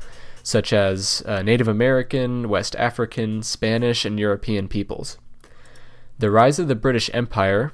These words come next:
played an enormous part in the language, the spread of the language. Another factor was the rise of scientific research and discovery, which in itself caused for new English words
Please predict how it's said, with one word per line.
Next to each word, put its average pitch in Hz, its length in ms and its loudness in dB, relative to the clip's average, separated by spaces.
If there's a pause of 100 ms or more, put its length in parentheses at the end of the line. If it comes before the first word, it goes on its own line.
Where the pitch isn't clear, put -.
played 110 200 0
an 101 140 0
enormous 110 420 0
part 113 380 6
in 101 60 0
the 98 80 0
language, 98 520 -2 (400)
the 196 440 2 (240)
spread 110 520 6
of 95 200 -2
the 101 80 4
language. 87 540 -4 (760)
Another 139 300 6
factor 110 580 0
was 117 200 2
the 113 100 4
rise 107 360 4
of 107 140 -6
scientific - 640 -2
research 127 440 -2
and 123 80 -2
discovery, 110 540 0 (920)
which 117 280 2
in 151 180 0
itself 135 560 0
caused 120 520 2
for 104 540 2
new 123 300 4
English 117 720 2
words 110 580 2